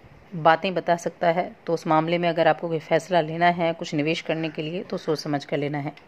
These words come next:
पारिवारिक जीवन की बात करते हैं और प्रेम संबंध की, तो ये दोनों ही दिन नए रिश्तों का, मौजूदा वाले रिश्तों को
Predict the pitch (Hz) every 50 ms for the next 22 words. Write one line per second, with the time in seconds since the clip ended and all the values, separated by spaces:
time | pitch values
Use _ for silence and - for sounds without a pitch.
0 | - - - - - - - - - - - - - - - - - - - -
1 | - - 190 196 208 233 262 269 208 190 202 185 175 170 160 - 156 160 151 151
2 | - - 175 165 - - 175 165 185 - - - - - - - - - - -
3 | - _ _ - - - - - 160 151 151 151 160 - - - 170 175 180 -
4 | 196 180 175 175 165 165 - 180 185 - - - - - - - 196 180 180 185
5 | 180 - - 170 208 214 190 214 214 220 247 247 233 202 226 226 226 226 226 214
6 | - - - - 196 180 180 185 202 220 220 208 196 - - - 196 190 190 -
7 | 185 185 185 185 190 - - - - - - 180 175 175 175 180 180 180 226 226
8 | 202 226 220 214 214 214 202 180 170 170 170 170 175 170 170 170 - - 196 185
9 | 180 - 175 170 170 170